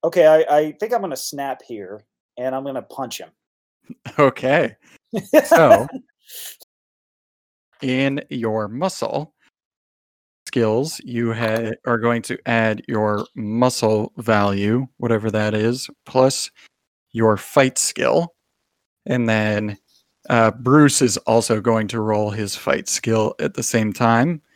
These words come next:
Speaker 2: If you both succeed, I E, are lower than your fight value, nothing happens. If you beat your fight, are lower than your fight skill, you hit him. Uh, so, let's see.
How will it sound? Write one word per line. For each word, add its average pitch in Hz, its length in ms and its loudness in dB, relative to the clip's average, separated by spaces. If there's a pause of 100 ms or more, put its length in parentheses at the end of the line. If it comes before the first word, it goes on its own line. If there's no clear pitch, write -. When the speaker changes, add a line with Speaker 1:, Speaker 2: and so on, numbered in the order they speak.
(1040)
Speaker 2:
If 120 220 2
you 120 140 6 (100)
both 170 340 8
succeed, 120 840 0
I 113 260 2
E, 110 220 -2
are 107 180 2
lower 107 320 2
than 104 180 -4
your 98 120 -6
fight 107 380 -4
value, 123 520 -2 (580)
nothing 120 260 0
happens. 104 680 -4 (120)
If 107 260 -4
you 135 560 6 (920)
beat 123 200 2
your 110 140 -2
fight, 104 340 -2 (260)
are 113 120 0
lower 107 280 2
than 104 140 -4
your 101 100 -8
fight 107 300 -6
skill, 113 480 -2
you 110 200 -2
hit 101 280 -8
him. - 320 -10 (840)
Uh, - 300 -10
so, - 280 -16
let's - 1300 -20
see. - 240 -20